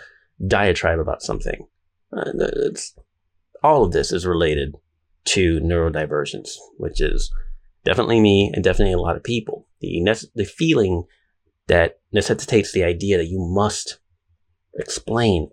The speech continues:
and over-explain is not unique to me, not at all.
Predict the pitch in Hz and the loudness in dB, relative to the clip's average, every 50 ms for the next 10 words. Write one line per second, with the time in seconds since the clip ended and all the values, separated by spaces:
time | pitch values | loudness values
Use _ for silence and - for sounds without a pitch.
0 | _ - 95 95 - - 98 104 110 104 101 90 87 - - - - - 110 98 | _ -6 -6 -6 -4 0 2 2 2 2 2 -2 -2 -4 -8 -6 -4 -2 -2 -2
1 | 90 82 76 - _ _ _ - - 104 95 104 110 127 - 113 113 107 110 120 | -2 -4 -6 -8 _ _ _ -2 0 0 2 2 2 2 2 2 4 4 4 4
2 | 117 - - - - - - - - _ - 107 104 104 98 98 95 78 58 - | 2 -2 -6 -8 -6 -6 -6 -8 -10 _ 0 2 2 2 2 2 2 0 0 -4